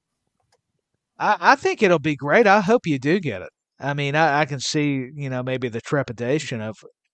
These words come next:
of it not being in, in London or the U K, but after Clash of the Castle, after the SummerSlam back in ninety-two, everybody references, and all the, uh, major wrestling events that have happened, even outside of W W E, I, I can tell you, the U K deserves to have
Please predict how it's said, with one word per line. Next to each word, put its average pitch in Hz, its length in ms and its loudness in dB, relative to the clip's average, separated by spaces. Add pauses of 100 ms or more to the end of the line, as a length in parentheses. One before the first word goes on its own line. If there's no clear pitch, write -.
(420)
of 143 160 2
it 143 140 0
not 147 420 2 (240)
being 117 320 -6
in, 110 280 -10
in 127 160 -8
London 127 420 -4
or 120 100 -6
the 117 120 -8
U 127 160 -6
K, 147 180 0
but 123 160 -2
after 143 340 -4
Clash 139 380 -6
of 147 80 -4
the 131 80 -8
Castle, 131 540 -4
after 139 280 -2
the 131 100 -4
SummerSlam 135 720 -4
back 131 240 -4
in 135 100 -8
ninety-two, 135 420 -4
everybody 127 480 -4
references, 127 720 -6
and 98 160 -12 (360)
all 147 220 6
the, 143 280 4
uh, 135 100 2
major 147 640 2
wrestling 160 540 0
events 151 340 0
that 151 120 2
have 135 120 0
happened, 160 320 0
even 143 200 0
outside 135 400 -2
of 131 120 -4
W 135 240 -2
W 131 260 -2
E, 190 120 -2 (640)
I, 156 300 2
I 170 40 0
can 170 180 -4
tell 196 220 -2
you, 147 160 -2
the 131 140 -4
U 185 160 -2
K 190 440 -2
deserves 151 680 -2
to 135 120 -6
have 147 520 -6